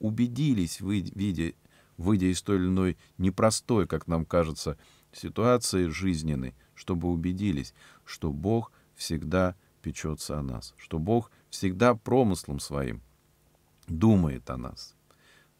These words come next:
Вот что у нас написано на крестиках нательных с обратной стороны, на классическом православном крестике. «Спаси и сохрани».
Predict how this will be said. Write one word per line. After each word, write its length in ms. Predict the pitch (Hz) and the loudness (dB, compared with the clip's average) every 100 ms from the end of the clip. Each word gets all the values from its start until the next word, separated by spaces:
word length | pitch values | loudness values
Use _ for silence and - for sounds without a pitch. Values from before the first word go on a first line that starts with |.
| - 117 | -20 -6
Вот 220 | 117 98 | -6 -4
что 260 | - - 131 | -6 0 2
у 60 | |
нас 240 | 98 85 - | 2 0 -2
написано 600 | 90 85 87 - 85 76 - _ - | -4 -2 -4 -4 -4 -6 -12 _ -4
на 260 | 85 82 76 _ _ _ | 0 0 -2 _ _ _
крестиках 640 | - 98 80 - - 69 | 2 2 2 -2 -12 -8
нательных 540 | 82 80 - 69 64 - | -4 -4 -4 -6 -8 -6
с 80 | |
обратной 400 | 82 82 80 85 | -2 0 0 -2
стороны, 420 | 80 - 87 87 71 | -6 -2 -2 0 -2
на 100 | 73 | -2
классическом 600 | 85 85 117 - - 80 | -2 -2 -4 -6 -8 -8
православном 640 | - 73 - 90 85 80 | -6 -6 -4 -2 0 -2
крестике. 520 | - 73 - - - _ _ | -6 -8 -8 -16 -20 _ _
«Спаси 560 | - - 98 95 - 143 | -16 -2 0 2 0 -2
и 40 | |
сохрани». 560 | 131 120 113 110 92 | -2 -4 -2 -2 -2